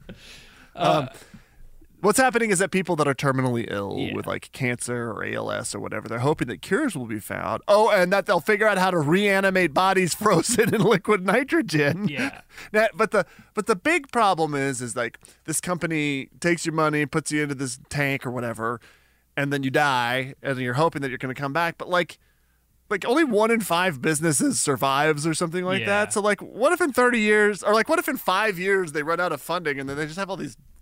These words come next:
Speaker 2: corpses and these, like, what do you do then? Just, like, back up the waste management <laughs> truck and toss the tanks in? And then, like,
Speaker 1: I
Speaker 2: some
Speaker 1: mean
Speaker 2: guy's digging through the trash and he's like, "Hey, what's this?
Speaker 1: Oh,
Speaker 2: Where's the
Speaker 1: no.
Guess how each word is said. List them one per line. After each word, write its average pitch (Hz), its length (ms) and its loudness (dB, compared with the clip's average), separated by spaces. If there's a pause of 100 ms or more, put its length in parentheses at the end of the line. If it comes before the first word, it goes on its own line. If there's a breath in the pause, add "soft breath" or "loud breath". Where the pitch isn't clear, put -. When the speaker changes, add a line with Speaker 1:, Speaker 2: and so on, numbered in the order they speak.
Speaker 2:
corpses 185 560 -2
and 311 100 2
these, 165 180 2
like, 170 180 -2 (180 loud breath)
what 247 100 2
do 285 60 4
you 269 60 2
do 302 140 4
then? 226 140 4
Just, 160 140 -2
like, 160 160 -2 (280 soft breath)
back 170 420 0
up 202 180 0
the 151 460 2 (100)
waste 175 320 2
management 196 520 0
<laughs> - 60 -10
truck - 360 -4
and 220 160 -2
toss - 300 2
the 214 120 -2
tanks 208 400 -2
in? 247 260 -2
And 160 100 -4
then, 170 120 -4
like, 165 300 -4 (200 loud breath)
Speaker 1:
I 190 140 -4
Speaker 2:
some 220 140 0
Speaker 1:
mean - 20 -4
Speaker 2:
guy's 208 200 2
digging 202 320 0
through 208 120 0
the 190 80 2
trash 180 420 2
and 180 100 -2
he's 143 140 -4
like, 151 320 0 (260 soft breath)
"Hey, 392 120 2
what's 427 220 4
this? 415 380 2 (280 soft breath)
Speaker 1:
Oh, 180 320 -6
Speaker 2:
Where's 480 260 6
the 480 80 0
Speaker 1:
no. 508 100 4